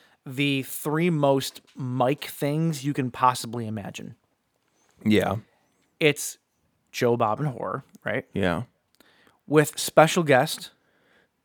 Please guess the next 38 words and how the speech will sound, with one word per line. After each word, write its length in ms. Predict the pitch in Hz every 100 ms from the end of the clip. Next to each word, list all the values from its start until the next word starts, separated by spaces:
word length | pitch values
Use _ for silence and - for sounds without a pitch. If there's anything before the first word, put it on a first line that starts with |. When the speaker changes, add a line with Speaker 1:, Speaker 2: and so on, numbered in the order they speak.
| _ _ -
Speaker 1:
Chris 420 | - 127 131 -
Jericho. 680 | 160 135 117 110 113 127 143
Speaker 2:
<clears throat> 40 | 120 - - - -
Mm-hmm. 360 | 110 95 90 95 - - - -
Speaker 1:
So 160 | -
we 80 | 135
got 220 | 143 156 180
wrestling 400 | 151 - 147 131
into 220 | 123 120
the 120 | 127 -
mix. 380 | 170 - - - -
<laughs> 200 | 320 -
Speaker 2:
Okay. 480 | 98 98 - 101 135
Speaker 1:
He's 140 | 185
co-hosting, 640 | - - 180 196 156 135 180
Speaker 2:
He's, 120 | 143 127
he's 220 | 170 160
gonna 160 | 160
Speaker 1:
apparently, 20 | 151
Speaker 2:
be 60 | 156
Speaker 1:
the 20 |
Speaker 2:
on 120 | 151
Speaker 1:
entire 140 | 92 127
Speaker 2:
all 60 | 135
Speaker 1:
episode. 120 | -
Speaker 2:
seven 460 | 127 131 139 113
episodes? 520 | 107 117 160 196 254 180
Speaker 1:
No, 220 | 208 143
he's 220 | 160 170
co-hosting 480 | 190 170 165 165 151
the 40 |
first 300 | - 135 127
episode. 500 | 120 120 117 117 - -
Speaker 2:
Oh, 120 | 160
Speaker 1:
But 80 | -
Speaker 2:
okay, 160 | - 85
okay. 300 | 80 101 -
Speaker 1:
in, 380 | 185 175 160